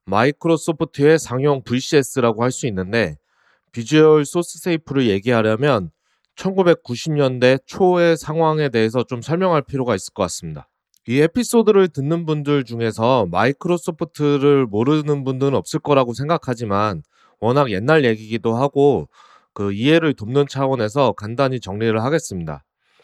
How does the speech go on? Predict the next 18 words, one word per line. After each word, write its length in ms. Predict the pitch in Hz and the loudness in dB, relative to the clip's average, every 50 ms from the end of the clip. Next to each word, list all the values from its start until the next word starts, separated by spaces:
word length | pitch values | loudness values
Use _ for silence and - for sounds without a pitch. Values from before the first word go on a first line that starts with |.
| _ _ _ _ _ _ _ _ _ _ _ _ _ _ - | _ _ _ _ _ _ _ _ _ _ _ _ _ _ -4
마이크로소프트는 1200 | 104 107 127 147 - - 190 185 175 - 185 170 - 165 - - 151 147 160 185 175 131 107 - | 0 0 0 0 0 2 2 2 2 2 -4 -4 -4 -6 -6 -2 -2 0 2 4 4 2 2 -2
천구백칠십오 920 | - 165 185 190 208 185 175 - - - 226 220 - 202 139 101 107 123 | -6 -6 0 0 2 2 2 0 0 -2 -4 0 0 -2 0 0 0 0
년에 380 | 127 127 120 120 135 147 127 101 | 2 2 2 2 2 2 2 0
빌 240 | - - 110 117 123 | -2 -2 -6 -4 0
게이츠와 500 | 151 160 151 139 - - 135 127 120 120 | 4 4 4 4 2 0 0 2 2 2
폴 280 | - - - 196 196 | 0 2 2 4 4
앨런이 480 | 160 131 110 113 120 117 113 110 110 107 | 4 4 4 2 2 0 0 -2 -4 -6
설립을 460 | 107 - 156 180 196 208 139 139 - | -4 -4 -4 -2 -2 -2 -2 -2 -4
했고 500 | 117 - - - 101 98 104 98 78 - _ _ _ _ _ _ _ _ _ _ _ _ _ | -4 -6 -6 -4 -2 0 0 0 -4 -6 _ _ _ _ _ _ _ _ _ _ _ _ _
천구백팔십일 840 | - - 185 208 214 190 180 - - - 185 185 - - 185 170 156 | -6 -4 0 2 4 4 4 2 2 -2 -2 -2 -2 -2 -2 0 2
년에 460 | 143 135 131 139 147 143 107 82 80 90 | 2 2 2 2 2 0 0 0 -2 -4
엠에스 400 | 104 117 143 156 - - - 143 | 0 2 2 2 2 0 -6 -2
도스를 500 | 135 131 120 - - 127 123 151 156 120 | -2 -2 -2 -2 -4 0 2 2 2 2
아이비엠 560 | 85 98 107 117 127 123 135 127 123 117 104 | 2 0 0 0 0 0 0 0 0 0 -2
운영 260 | 98 104 127 147 147 | -4 -4 -2 -4 -4
체제로 340 | - 117 107 107 113 104 95 | -4 -6 -4 -4 -2 -2 -2
납품하게 500 | - 92 - - - 156 151 143 135 120 | -2 -2 -4 -4 -4 0 0 0 0 0
됩니다. 440 | 92 90 82 85 80 76 73 71 - | -4 -4 -6 -8 -10 -12 -14 -16 -18